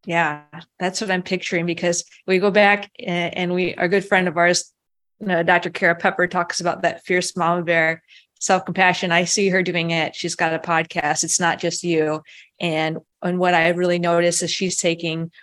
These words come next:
what she experienced and really helping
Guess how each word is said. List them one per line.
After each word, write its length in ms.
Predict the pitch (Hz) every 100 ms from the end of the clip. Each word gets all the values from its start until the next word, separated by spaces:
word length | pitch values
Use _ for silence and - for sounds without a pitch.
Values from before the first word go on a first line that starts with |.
| _
what 220 | 170 165
she 160 | - 190
experienced 720 | - - 190 175 165 160 -
and 120 | 170
really 240 | 170 170 175
helping 600 | - 156 - 175 160